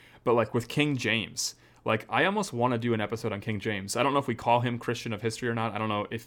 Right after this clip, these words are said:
he even was a Christian based on the way that he lived much of his life. Um, but because we have a Bible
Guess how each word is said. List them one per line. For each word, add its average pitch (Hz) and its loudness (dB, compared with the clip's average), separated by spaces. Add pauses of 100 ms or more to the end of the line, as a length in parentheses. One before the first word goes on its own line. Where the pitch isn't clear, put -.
(120)
he 113 -6
even 104 -2
was 107 -2
a 117 -2
Christian 110 -4
based 104 -4
on 101 -4
the 101 -6
way 101 -2
that 101 -2
he 104 -4
lived 104 -4
much 101 -6
of 110 -6
his 101 -10
life. 101 -2 (460)
Um, 104 0
but 107 0
because 139 0
we 143 2
have 131 2
a 95 4
Bible 135 2